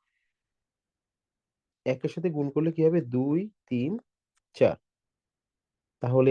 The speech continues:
এবার আসো যোগ করি, আট, দশের শূন্য হাতে এক, চার আট বারো, বারো আর বারোর দুই হাতে এক, এটা বসবে।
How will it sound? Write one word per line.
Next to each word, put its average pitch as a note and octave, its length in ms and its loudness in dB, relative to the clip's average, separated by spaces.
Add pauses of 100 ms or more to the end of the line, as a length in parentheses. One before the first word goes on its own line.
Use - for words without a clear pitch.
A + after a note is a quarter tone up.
এবার D3+ 160 6 (1120)
আসো B2 180 -6 (100)
যোগ B2 120 2 (100)
করি, G#2+ 140 2 (240)
আট, C#3 140 0 (200)
দশের C3 300 0
শূন্য B2+ 260 0
হাতে A#2+ 300 -2 (220)
এক, C3 80 0 (180)
চার A2+ 240 2
আট A2 80 -4 (120)
বারো, A2+ 240 2 (140)
বারো A2 220 -2 (100)
আর C3+ 80 -6 (2500)
বারোর B2 440 0 (100)
দুই B2 140 -4 (100)
হাতে A2+ 200 0 (180)
এক, - 80 -2 (1080)
এটা A2 180 -8
বসবে। F#2+ 360 -6